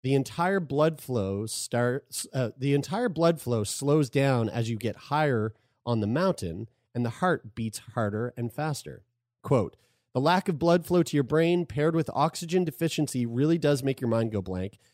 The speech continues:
You feel as though you have no retained knowledge, and you start to forget how your body works. It's scary."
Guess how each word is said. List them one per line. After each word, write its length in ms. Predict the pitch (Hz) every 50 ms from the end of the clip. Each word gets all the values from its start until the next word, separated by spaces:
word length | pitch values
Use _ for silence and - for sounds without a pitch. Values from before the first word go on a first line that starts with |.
| _ _
You 100 | 123 120
feel 220 | - - 170 196 208
as 160 | 202 165 143
though 400 | 135 143 135 131 131 131 135 135 - _ _ _ -
you 140 | 113 120 117
have 200 | 123 117 107 107
no 240 | 110 113 127 147 170
retained 520 | 180 185 180 - - 147 143 143 131 120 117
knowledge, 440 | 117 117 113 98 90 90 92 - - -
and 100 | 117 120
you 60 | 117
start 240 | - - 151 165 -
to 60 | - 160
forget 360 | - 151 117 107 104 110 - -
how 100 | 110 117
your 120 | 123 131 120
body 280 | 113 143 151 160 135
works. 280 | 104 85 71 - - - -
It's 180 | 135 120 -
scary." 500 | - - - 175 175 170 131 85 139 -